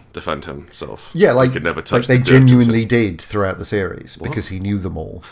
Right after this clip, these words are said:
Speaker 1: Oh, right. So it wasn't, like, they were named. It wasn't just, like, "You, my blank-faced legion."
Speaker 2: No, and, like, there's an episode where he teaches somebody how to play basketball.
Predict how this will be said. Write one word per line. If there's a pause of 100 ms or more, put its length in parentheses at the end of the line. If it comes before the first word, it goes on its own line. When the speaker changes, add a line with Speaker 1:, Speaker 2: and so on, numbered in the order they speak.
(120)
Speaker 1:
Oh,
right.
So
it
wasn't,
like,
they
were
named.
It
wasn't
just,
like,
"You, (340)
my (320)
blank-faced (100)
legion." (120)
Speaker 2:
No,
and,
like, (240)
there's
an
episode
where
he
teaches
somebody
how
to
play
basketball.